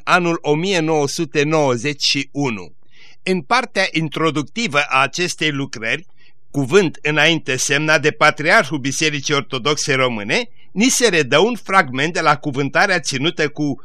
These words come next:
ocazia praznicului Pogorârii Duhului Sfânt din anul o mie nouă sute nouăzeci și unu, în care, la pagina șase a cărții amintite, citim în primul paragraf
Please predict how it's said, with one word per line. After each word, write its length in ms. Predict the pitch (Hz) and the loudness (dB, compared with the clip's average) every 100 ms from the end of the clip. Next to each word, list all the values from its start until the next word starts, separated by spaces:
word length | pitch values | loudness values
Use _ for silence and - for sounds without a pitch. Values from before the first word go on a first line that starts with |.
| - - | -14 -14
ocazia 720 | - 135 147 151 156 160 160 | -8 -4 0 4 4 4 2
praznicului 760 | - 147 165 131 151 151 147 | 4 4 4 2 -4 0 0
Pogorârii 520 | - 139 113 131 165 135 | 0 -2 -2 0 0 0
Duhului 420 | 160 151 135 123 | -4 -2 -4 -4
Sfânt 320 | - 170 175 | -2 0 0
din 160 | 143 135 | -2 0
anul 320 | 151 165 151 | 2 4 2
o 120 | - 139 | 0 0
mie 240 | 156 156 | 2 4
nouă 280 | 143 139 131 | 4 2 0
sute 300 | - 151 143 | -2 -2 0
nouăzeci 460 | 139 131 113 131 | 2 0 0 0
și 120 | 127 117 | -2 -4
unu, 380 | 107 170 277 - - - - - | -2 -2 -4 -8 -16 -18 -18 -6
în 220 | - 202 175 | 2 2 2
care, 500 | - 127 139 214 - | 2 4 4 2 2
la 200 | 151 147 | 4 4
pagina 580 | - 202 147 175 147 139 | 6 4 4 2 4 4
șase 440 | - 175 - 139 | 4 2 0 -2
a 160 | 127 131 | 2 0
cărții 440 | - 156 131 151 | 2 -2 -2 -2
amintite, 800 | 131 131 127 120 156 151 190 196 - | 0 0 -2 -6 -6 -2 -2 -2 -6
citim 600 | - 208 151 196 196 214 - - | -2 0 2 0 0 -2 -10 -4
în 200 | 160 147 - | -4 -4 -6
primul 340 | 196 254 226 | -6 -2 -2
paragraf 760 | - 160 143 135 113 151 196 | 2 2 2 0 0 0 0